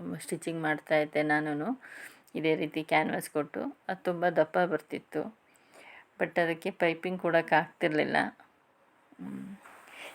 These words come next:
ಈಗ ನಾನು ಇದಕ್ಕೆ ಆರಾಮಾಗಿ ಪೈಪಿಂಗ್ ಕೂಡ ಕೊಡ್ಬೋದು. ಹಾಗಾಗಿ ಇದನ್ನ ನಾನು ಈಸಿ ಮೆಥಡಲ್ಲಿ ಈ ರೀತಿ ಮಾಡ್ಕೋಬೋದು ಅಂತ ಕಟ್ ಮಾಡಿ ಕ್ಯಾನ್ವಾಸನ್ನು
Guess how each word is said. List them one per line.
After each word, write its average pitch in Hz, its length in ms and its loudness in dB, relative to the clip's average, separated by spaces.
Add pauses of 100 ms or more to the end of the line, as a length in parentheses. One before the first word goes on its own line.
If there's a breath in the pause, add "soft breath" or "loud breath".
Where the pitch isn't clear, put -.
(140)
ಈಗ 196 240 0
ನಾನು 175 280 2
ಇದಕ್ಕೆ 165 320 0
ಆರಾಮಾಗಿ 180 560 8
ಪೈಪಿಂಗ್ 170 400 6
ಕೂಡ 165 280 4
ಕೊಡ್ಬೋದು. 151 640 4 (2750 loud breath)
ಹಾಗಾಗಿ 175 640 6
ಇದನ್ನ 160 340 2
ನಾನು 160 280 4 (500)
ಈಸಿ 180 320 0
ಮೆಥಡಲ್ಲಿ 160 760 2
ಈ 170 120 2
ರೀತಿ 165 260 0
ಮಾಡ್ಕೋಬೋದು 156 800 4
ಅಂತ 143 240 -2 (920 soft breath)
ಕಟ್ 165 260 2
ಮಾಡಿ 156 280 2 (1080)
ಕ್ಯಾನ್ವಾಸನ್ನು 175 840 4